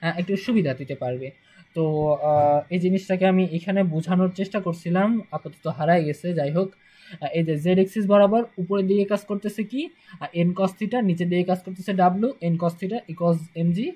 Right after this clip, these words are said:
আহ, এটা তো আর ভেঙে ভেঙে করানোর কিছু নেই যে, আহ, ইয়া বেগ-, ইয়া বরাবর, আহ, surface থেকে ভেঙে নিচের দিকেও চলে যাচ্ছে না বা লাফ দিয়ে উপরে উঠতেছে না। So, এন cos theta equal to এমজি। আবার radial axis বরাবর যেটা বললাম যে এন sin theta cos করতেছে ভিতরের দিকে, so minus minus how হয়ে গেল,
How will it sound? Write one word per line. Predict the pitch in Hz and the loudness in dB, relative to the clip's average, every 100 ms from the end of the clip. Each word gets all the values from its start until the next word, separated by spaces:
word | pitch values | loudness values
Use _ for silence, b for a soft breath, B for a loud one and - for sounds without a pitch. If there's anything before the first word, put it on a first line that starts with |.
| _ _ b | _ _ b
আহ, | 165 156 | -12 -8
এটা | 190 190 | -4 2
তো | 196 | 6
আর | 180 | 6
ভেঙে | 160 165 185 | 4 2 4
ভেঙে | 185 175 170 | 4 2 2
করানোর | 165 151 156 | 0 0 -2
কিছু | 151 165 175 | -6 -6 -4
নেই | 202 175 | -2 0
যে, | 165 147 | 0 0
আহ, | 143 147 | 0 0
ইয়া | 151 151 | 2 2
বেগ-, | 151 143 143 | 2 -2 -4
ইয়া | 147 151 | -2 0
বরাবর, | 147 147 143 139 135 - B B 160 | 2 2 2 0 -2 -14 B B -8
আহ, | 143 | -4
surface | 147 175 170 165 | 0 0 0 -2
থেকে | 170 165 | 0 2
ভেঙে | 165 165 | 2 2
নিচের | 160 170 170 | 0 -2 -2
দিকেও | 165 | 0
চলে | 170 170 165 | 0 2 2
যাচ্ছে | 160 165 | 0 -2
না | 156 | 0
বা | 156 | 2
লাফ | 156 151 | 2 0
দিয়ে | 151 | -2
উপরে | 156 160 165 | -4 0 2
উঠতেছে | 165 165 165 165 | 0 -2 -8 -4
না। | 156 165 b b - | -4 -6 b b -20
So, | 165 | -4
এন | 170 | -2
cos | 160 156 165 | -2 -4 -4
theta | 160 | -4
equal | 160 156 | -2 -4
to | 180 | -4
এমজি। | 165 165 202 269 B B | -2 0 -2 -4 B B
আবার | 156 160 | 0 2
radial | 156 156 160 | 2 2 0
axis | 165 - 165 | -2 -4 0
বরাবর | 165 170 | 2 2
যেটা | 165 170 | 2 0
বললাম | 165 175 208 | 0 2 0
যে | 214 - | -2 -4
এন | 170 | -2
sin | 170 160 | 0 0
theta | 165 - 180 | 0 -2 -4
cos | 180 | -4
করতেছে | 185 185 208 | -4 -10 -6
ভিতরের | 185 185 196 196 | -4 -2 -2 -2
দিকে, | 226 370 - b b - | -4 -8 -14 b b -6
so | |
minus | 156 151 160 170 | -2 -2 -2 -2
minus | 175 175 | -2 -2
how | 165 170 | 0 2
হয়ে | 185 185 | 2 2
গেল, | 254 | -2